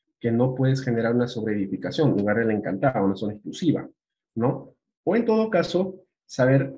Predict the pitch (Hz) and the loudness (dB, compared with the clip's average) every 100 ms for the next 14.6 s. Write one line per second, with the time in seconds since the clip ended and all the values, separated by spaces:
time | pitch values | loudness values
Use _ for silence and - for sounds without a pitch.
0 | - _ _ 135 131 110 - - 131 123 | -18 _ _ -2 0 -2 -6 -8 -6 -2
1 | 123 123 113 165 151 135 - 143 - 127 | -2 0 2 2 4 2 2 -2 0 -2
2 | 117 113 - 156 175 277 - _ _ _ | -2 -4 -4 -2 -2 -4 -14 _ _ _
3 | _ _ _ _ _ _ _ _ _ _ | _ _ _ _ _ _ _ _ _ _
4 | 139 156 190 175 214 180 131 135 - - | 2 2 2 2 4 6 6 4 -2 -12
5 | _ _ _ _ _ _ _ - 240 233 | _ _ _ _ _ _ _ 2 4 4
6 | 208 185 160 226 - - _ 123 - - | 2 4 4 0 -4 -18 _ -4 -4 -6
7 | _ _ _ _ _ 160 170 170 165 160 | _ _ _ _ _ 0 4 4 4 2
8 | 160 156 160 165 160 147 - 147 151 143 | 2 2 2 2 2 0 -2 2 4 4
9 | 139 202 - _ _ _ _ _ _ - | 2 -8 -10 _ _ _ _ _ _ -14
10 | 131 139 139 175 175 170 151 - 185 - | -4 -2 -2 -4 -4 -2 -2 -2 -4 -6
11 | - _ _ 135 131 127 127 113 - - | -18 _ _ 2 4 2 -2 -6 -4 -4
12 | 110 180 214 208 196 - 196 190 - 202 | -2 0 0 0 0 0 0 0 -2 -4
13 | - 185 208 135 135 123 - 135 123 117 | -2 -2 0 0 0 0 2 2 2 0
14 | 95 - - 69 82 - | -2 -4 -6 -6 -8 -12